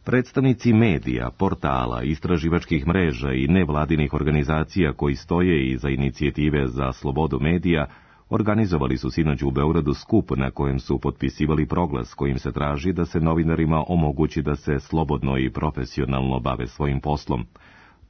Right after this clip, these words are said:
Tom skupu se nije priključio uns, jer, navodi udruženje, nije prihvaćen predlog da zajednički stanu iza svih ugroženih lokalnih medija i novinara. Slušate Vesti u devet.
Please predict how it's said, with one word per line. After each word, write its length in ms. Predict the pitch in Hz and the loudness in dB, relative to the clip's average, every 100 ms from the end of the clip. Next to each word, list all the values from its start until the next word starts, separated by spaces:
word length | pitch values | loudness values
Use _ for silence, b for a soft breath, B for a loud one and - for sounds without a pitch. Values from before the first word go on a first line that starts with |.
| - | 0
Tom 200 | 110 98 | 0 0
skupu 360 | - 107 101 | 0 2 2
se 200 | 95 87 | 2 2
nije 220 | 90 101 | 4 2
priključio 680 | 69 71 73 76 - 85 62 55 | 0 -2 0 0 2 0 0 0
uns, 460 | 78 101 117 - - | 2 2 0 -6 -10
jer, 260 | 82 76 - - | -2 0 -2 0
navodi 420 | 78 73 73 65 | 0 0 -2 -4
udruženje, 640 | 62 64 64 82 101 87 - b b - | -4 -6 -2 0 2 2 -2 b b 0
nije 260 | 120 110 | 4 4
prihvaćen 540 | 78 78 90 87 76 64 | 2 0 0 0 0 0
predlog 420 | 67 78 87 76 | 0 0 0 0
da 200 | 65 62 | -2 -4
zajednički 580 | 58 80 78 69 - 67 | -2 -2 0 -2 -2 -6
stanu 380 | - 78 80 | -2 0 2
iza 260 | 76 69 69 | 0 0 -4
svih 380 | - 101 98 - | -2 -2 0 -2
ugroženih 560 | 62 65 65 64 60 | -6 -4 -4 -4 -4
lokalnih 580 | 69 67 71 62 57 - | -4 -4 -4 -4 -6 -6
medija 520 | 71 64 60 64 62 | -4 -4 -4 -6 -6
i 280 | 62 57 57 | -6 -8 -8
novinara. 600 | 55 50 50 50 50 50 - _ _ _ _ b b b b b b | -10 -10 -8 -8 -4 -6 -8 _ _ _ _ b b b b b b
Slušate 440 | - - 80 92 73 | -12 -6 -4 -2 -2
Vesti 320 | 62 62 - | -2 -2 -2
u 40 | |
devet. 440 | 62 50 50 - | -2 -4 -8 -10